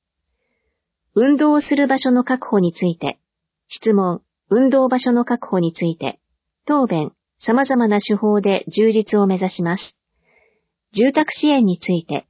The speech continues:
質問、高齢者の住宅支援について。答弁、改善策を検討します。質問、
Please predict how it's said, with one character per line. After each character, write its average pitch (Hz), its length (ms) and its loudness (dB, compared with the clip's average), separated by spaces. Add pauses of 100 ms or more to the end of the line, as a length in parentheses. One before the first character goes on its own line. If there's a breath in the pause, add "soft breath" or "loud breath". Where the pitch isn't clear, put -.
(300)
質 - 240 -2
問、 190 300 0 (320)
高 277 240 2
齢 277 180 2
者 220 160 -2
の 180 120 2
住 208 200 2
宅 226 220 -2
支 - 140 -2
援 202 160 2
に 170 120 -2
つ 180 140 -4
い 160 100 -4
て。 - 220 -10 (500)
答 262 220 2
弁、 160 280 -4 (280)
改 269 240 0
善 294 180 2
策 220 280 -2
を 180 80 0
検 175 300 -2
討 160 140 -4
し 160 120 -6
ま 160 140 -4
す。 - 200 -18 (640)
質 - 240 -2
問、 185 260 0